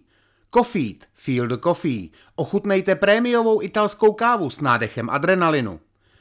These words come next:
Life Life C Z, oficiální distributor X C Crosscar Life Life pro Českou republiku. J P K Ski School, naučíme lyžovat vás i vaše děti,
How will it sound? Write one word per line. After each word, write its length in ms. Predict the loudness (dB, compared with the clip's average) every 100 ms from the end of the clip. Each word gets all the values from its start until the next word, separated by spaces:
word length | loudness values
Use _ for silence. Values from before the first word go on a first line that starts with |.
| _ -4 0
Life 260 | 0 0
Life 180 | -2 -2
C 240 | -2 0 2
Z, 280 | 2 2 0 -12 _ -6
oficiální 720 | -2 -2 0 0 0 0 -2
distributor 720 | -2 -2 -2 -2 -2 -2 -4 -4
X 200 | -8 -4
C 220 | -2 -2
Crosscar 560 | 0 0 0 0 2
Life 320 | 4 2 0 -2
Life 200 | -2 -6
pro 140 | -8
Českou 400 | -8 -10 -8 -4
republiku. 680 | -4 -2 -2 -2 -4 -10 -12 _ _ _ _ _
J 220 | 2 2
P 200 | 4 0
K 220 | -2 -4 -4
Ski 220 | -4 -4
School, 460 | -2 -4 -4 -6 -14 -20 -10 0
naučíme 500 | 2 2 0 0 2
lyžovat 480 | 2 2 0 0
vás 400 | 2 4 4 0 -6
i 100 | -4
vaše 280 | -4 -6 -4
děti, 400 | -4 -2 -6